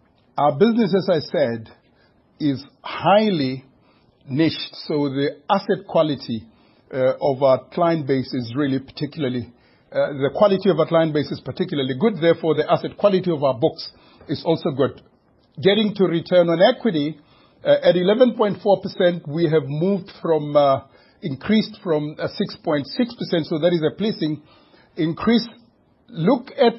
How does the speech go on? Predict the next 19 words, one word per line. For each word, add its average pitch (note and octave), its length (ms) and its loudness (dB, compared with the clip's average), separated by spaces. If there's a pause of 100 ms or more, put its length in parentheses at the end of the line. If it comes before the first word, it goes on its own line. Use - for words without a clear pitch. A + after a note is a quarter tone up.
the G3+ 200 2
return G3 520 0
on F3+ 120 2
equity F3 460 0 (100)
from D#3 240 -4
our D3 160 -2
U D3 360 -6
K G#3 420 -2 (360)
business D3 560 -2
at D#3 240 -2 (720)
eleven D#3+ 380 0
point D3 220 -4
two D#3+ 120 -8
percent. B2 480 -8 (180)
That E3 160 2
is C#3+ 160 -4
a C3 100 -6
fantastic C3 520 -8
return. B2 320 -8